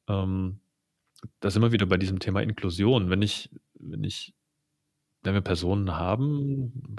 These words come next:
auch bei uns im Team, die beispielsweise Unverträglichkeiten haben, ganz klassisches Ding ist ja die Laktoseunverträglichkeit,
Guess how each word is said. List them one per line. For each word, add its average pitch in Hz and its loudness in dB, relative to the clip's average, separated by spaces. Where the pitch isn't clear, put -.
auch - -6
bei - -8
uns - -4
im 101 -2
Team, 123 0
die 98 -2
beispielsweise - -4
Unverträglichkeiten 120 0
haben, 117 -4
ganz - -14
klassisches 95 -4
Ding 104 -4
ist 95 -6
ja 90 -6
die 90 -10
Laktoseunverträglichkeit, 113 -2